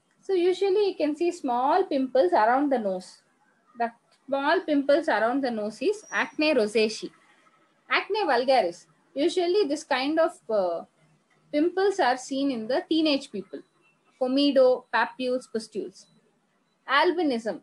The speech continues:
which is a genetic condition. Our skin is unable to make the melanin. Hair, skin color, even the, uh, iris is also white in color. So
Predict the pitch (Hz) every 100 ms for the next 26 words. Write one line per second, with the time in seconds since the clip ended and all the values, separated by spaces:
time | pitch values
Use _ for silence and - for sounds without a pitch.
0 | _ 226 349 311 233 220 233 370 392 -
1 | 226 185 165 175 - 175 285 _ _ _
2 | - 254 285 - 339 359 370 247 262 370
3 | 349 381 339 269 240 233 233 208 196 208
4 | 185 _ _ _ _ _ _ _ 320 226
5 | 269 262 262 - - - - 262 277 285
6 | 269 214 - - 247 254 285 269 233 185
7 | - 202 190 175 - _ _ _ _ 208
8 | 269 330 392 330 247 208 240 240 226 233
9 | 285 233 - 202 226 240 196 165 156 -
10 | _ _ _ _ _ _ 226 196